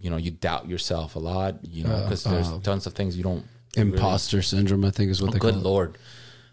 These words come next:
Speaker 2: Yeah.
Speaker 1: Through the roof,
Speaker 2: Yeah.
Speaker 1: imposter syndrome. I mean, I was an imposter, right? I've been like, "Well, I've
Speaker 2: Yeah.
Speaker 1: never done this, so, uh, <laughs> all right, let's go."
Speaker 2: Yeah.
Speaker 1: Um, we went, and, and they were, like,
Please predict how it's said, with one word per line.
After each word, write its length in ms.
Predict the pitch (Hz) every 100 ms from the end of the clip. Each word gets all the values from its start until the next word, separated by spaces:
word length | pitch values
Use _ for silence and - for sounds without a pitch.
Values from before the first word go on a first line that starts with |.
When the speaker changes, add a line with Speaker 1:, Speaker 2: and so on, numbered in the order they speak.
| -
Speaker 2:
Yeah. 140 | 90
Speaker 1:
Through 160 | 73 110
the 100 | 87
roof, 520 | 87 104 - - -
Speaker 2:
Yeah. 100 | -
Speaker 1:
imposter 340 | 95 95 82 85
syndrome. 360 | - 80 82
I 80 | 104
mean, 280 | 131 117 101 -
I 140 | 101
was 340 | 90 104 147
an 80 | 135
imposter, 500 | 101 - 76 78 82
right? 200 | 78 101
I've 180 | 90 92
been 80 | 92
like, 180 | 87 85
"Well, 120 | 107
I've 80 | 101
Speaker 2:
Yeah. 80 |
Speaker 1:
never 140 | 104 139
done 160 | 143
this, 200 | 120 104
so, 600 | - - 85 80 80 67 - - - - -
uh, 180 | - 90 95 -
<laughs> 180 | 151 -
all 140 | 147
right, 220 | 165 165
let's 160 | 120 135
go." 280 | 135 156 -
Speaker 2:
Yeah. 260 | 101 95 90 - - -
Speaker 1:
Um, 500 | - 98 95 92 90 -
we 220 | 95 123
went, 440 | 131 120 117 113 - -
and, 200 | 110 -
and 140 | 110
they 100 | 107
were, 240 | 147 139 107
like, 140 | -